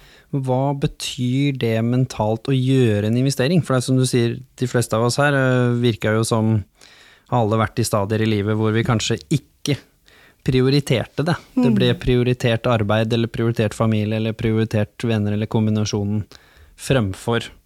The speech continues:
Speaker 1: å ta denne ene tingen. Så hva ga det deg at liksom, det er min tid, det er mine s-,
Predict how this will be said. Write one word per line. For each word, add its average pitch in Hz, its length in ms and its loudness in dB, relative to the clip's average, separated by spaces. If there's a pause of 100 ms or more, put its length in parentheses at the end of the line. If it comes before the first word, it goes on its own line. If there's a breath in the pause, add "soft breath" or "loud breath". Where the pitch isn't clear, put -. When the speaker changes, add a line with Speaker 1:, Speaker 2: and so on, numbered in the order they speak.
(180)
Speaker 1:
å 127 120 -4
ta 107 220 -2
denne 110 320 0
ene 113 380 0
tingen. 110 320 0
Så 131 220 -2
hva 123 420 -2
ga 107 280 0
det 104 120 -2
deg 113 140 0
at 120 100 -2
liksom, 110 380 -2
det 113 100 -2
er 117 60 0
min 120 400 2
tid, 196 300 0 (560 soft breath)
det 123 80 0
er - 20 2
mine 110 300 0
s-, - 260 -6